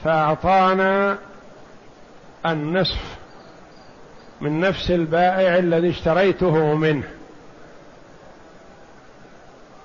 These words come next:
حتى هذا كذلك لا بأس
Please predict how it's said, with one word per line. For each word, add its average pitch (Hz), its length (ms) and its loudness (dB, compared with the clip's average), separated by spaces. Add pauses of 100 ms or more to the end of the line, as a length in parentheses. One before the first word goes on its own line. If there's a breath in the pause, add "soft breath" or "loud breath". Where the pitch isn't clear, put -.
(160)
حتى 196 500 0
هذا 175 640 4
كذلك 156 580 2 (200)
لا 185 220 2
بأس 165 340 0